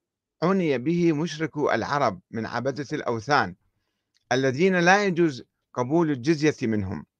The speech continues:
فليس في إحدى الآيتين نفي حكم الأخرى، بل كل واحدة منهما محكمة فيما أنزلت فيه.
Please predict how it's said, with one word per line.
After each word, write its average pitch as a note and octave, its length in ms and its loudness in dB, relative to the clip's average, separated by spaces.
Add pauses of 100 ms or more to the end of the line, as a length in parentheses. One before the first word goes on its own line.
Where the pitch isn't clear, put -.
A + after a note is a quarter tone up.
(520)
فليس G#3 400 6
في F3+ 260 4
إحدى E3+ 240 2
الآيتين E3 760 2 (800)
نفي E3 480 2
حكم D#3 340 -4
الأخرى، A2+ 500 -4 (760)
بل C3+ 160 2
كل E3+ 320 2
واحدة C#3+ 540 0
منهما D#3 600 0 (500)
محكمة D3 840 -2 (600)
فيما D#3+ 500 0
أنزلت A#2+ 380 -2
فيه. G2 320 -6